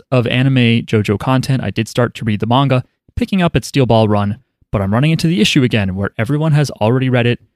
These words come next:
and I can't Google anything for fear of spoilers. Uh, another thanks, O T L, because I would have never heard of Manga Dex without you.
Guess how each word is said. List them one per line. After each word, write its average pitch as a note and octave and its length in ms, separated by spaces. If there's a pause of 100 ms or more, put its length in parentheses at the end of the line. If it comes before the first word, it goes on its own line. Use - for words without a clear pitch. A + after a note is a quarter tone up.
(260)
and G2+ 100
I G2+ 60
can't A#3 260
Google G3 260
anything A#2+ 360
for A2+ 120
fear F3 240
of C3 80
spoilers. - 640 (760)
Uh, G#2 280
another C#3 260
thanks, - 560 (400)
O A2+ 100
T A#2 200
L, A2 160
because A2+ 240
I G2+ 100
would G2 260
have G#2 120
never A2+ 240
heard A#2 160
of G#2+ 120
Manga B2 280
Dex A#2+ 360
without A#2 300
you. C3+ 180